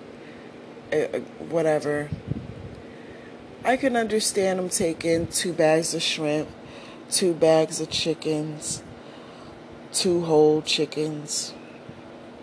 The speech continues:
It'll last you a little long. But again, that's, to me, that's being greedy. If you're a family of four and you know that you're here to do a service to the community by,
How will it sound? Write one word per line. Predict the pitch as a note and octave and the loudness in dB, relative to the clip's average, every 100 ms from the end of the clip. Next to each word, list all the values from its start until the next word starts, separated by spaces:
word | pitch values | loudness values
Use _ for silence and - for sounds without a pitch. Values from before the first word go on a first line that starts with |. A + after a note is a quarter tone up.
| - - - - - - | -18 -18 -18 -16 -6 6
It'll | C4+ C4 C4 | 8 10 10
last | C4 C4 - G3 | 8 6 2 4
you | F3+ | 6
a | |
little | D#3+ D3 D3 C#3+ | 8 8 6 2
long. | C3+ G#2 D#2 - - - - | 2 0 -4 -8 -14 -6 4
But | A#3 | 6
again, | A#3 C#4 A3+ | 8 6 6
that's, | G#3 G#3+ - - - - - - - - | 6 4 0 -8 -14 -16 -18 -18 -16 -2
to | - A#3 | 4 6
me, | A3 | 6
that's | G#3 G#3 G#3 | 6 4 4
being | F#3+ G#3+ G3 | 2 2 2
greedy. | E3+ G3 F4 D#3+ B2+ - - - - - - | 2 2 2 -2 -6 -8 -14 -18 -18 -2 6
If | G3 G3+ | 6 6
you're | G#3 A3 G#3+ | 2 4 6
a | F#3 | 4
family | - A3+ G#3+ G#3+ G3+ F#3 | 4 2 2 2 2 2
of | F3+ | 0
four | - D4 D#4 F#3+ F3 G3+ - - - - - - - - - - - - - | -2 0 4 4 4 -2 -12 -20 -20 -20 -20 -20 -20 -20 -20 -20 -20 -18 2
and | A3 A3 | 2 6
you | C#4 | 6
know | C4+ A#3 | 6 4
that | G#3+ G3+ - | 2 2 2
you're | A3 | 2
here | G3+ G#3+ G3+ G3+ | 2 0 0 0
to | - F#3+ | -2 0
do | G#3 F3+ | 2 2
a | F#3+ | 2
service | - G3 F#3+ F#3 - - - - - | 2 0 2 2 2 0 -4 -20 -6
to | - F#3 | -2 0
the | F#3 | 0
community | - F3+ F3+ G3 C4 B3+ - D#3+ D#3+ - - - - - | -2 -4 -2 0 -2 -2 -2 -2 -6 -10 -16 -18 -18 -14
by, | F#3+ F#3 F3 E3 E3 D#3+ | 2 4 6 4 2 -4